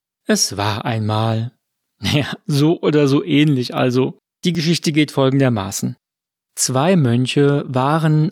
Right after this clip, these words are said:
auf der Wanderschaft und eines Tages kamen sie an einen Fluss, den es zu überqueren galt. Dort am Fl-, äh, Ufer des Flusses stand eine junge Frau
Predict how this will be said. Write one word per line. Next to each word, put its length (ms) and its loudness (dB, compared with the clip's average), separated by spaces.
auf 240 -2
der 140 0
Wanderschaft 840 -2
und 320 2
eines 460 0
Tages 600 0
kamen 400 2
sie 400 2
an 200 0
einen 340 0
Fluss, 440 0
den 260 4
es 380 -2
zu 140 -2
überqueren 720 -2
galt. 460 -8
Dort 460 0
am 540 0
Fl-, 240 -4
äh, 180 2
Ufer 580 0
des 160 -2
Flusses 520 0
stand 580 0
eine 320 2
junge 340 2
Frau 680 2